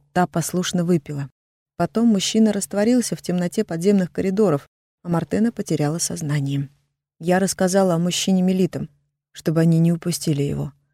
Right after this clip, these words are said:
В моём понимании он и был тем некромантом, который всё это устроил. Каждый раз мертвецы появлялись, когда он в образе ворона начинал каркать.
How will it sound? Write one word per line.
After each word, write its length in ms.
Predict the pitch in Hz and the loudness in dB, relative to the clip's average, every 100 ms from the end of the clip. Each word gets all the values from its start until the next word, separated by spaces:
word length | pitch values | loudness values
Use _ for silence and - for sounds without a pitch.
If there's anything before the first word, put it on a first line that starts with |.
| _ _ _ | _ _ _
В 100 | 170 | 2
моём 280 | 180 190 202 | 4 6 6
понимании 760 | 185 180 185 202 208 196 190 160 _ _ _ _ _ | 4 4 4 6 6 6 4 0 _ _ _ _ _
он 180 | - 208 | 2 4
и 40 | 220 | 4
был 260 | 233 185 | 4 4
тем 240 | - 175 160 | 2 0 2
некромантом, 720 | 151 - 156 165 208 202 151 | 2 0 0 2 0 0 -4
который 440 | - 156 180 175 | -4 -4 0 0
всё 220 | 160 - 170 | 0 -4 -6
это 160 | 156 | -4
устроил. 560 | 165 - - 165 151 147 _ _ _ _ _ | -8 -8 -6 -4 -4 -8 _ _ _ _ _
Каждый 360 | 254 254 220 | -2 2 4
раз 220 | 233 190 - | 4 4 2
мертвецы 480 | 160 - 165 - | -2 -2 -2 -2
появлялись, 640 | 180 170 165 165 175 196 170 | 0 2 2 2 2 2 0
когда 340 | 156 156 165 | -4 -2 0
он 120 | 165 | 2
в 60 | 165 | 2
образе 360 | 180 175 165 175 | 2 2 2 2
ворона 380 | 185 208 196 | 4 4 4
начинал 500 | 165 156 - 156 151 | 2 0 -2 -2 -2
каркать. 560 | 156 - 156 - - - | -2 -4 -6 -8 -14 -16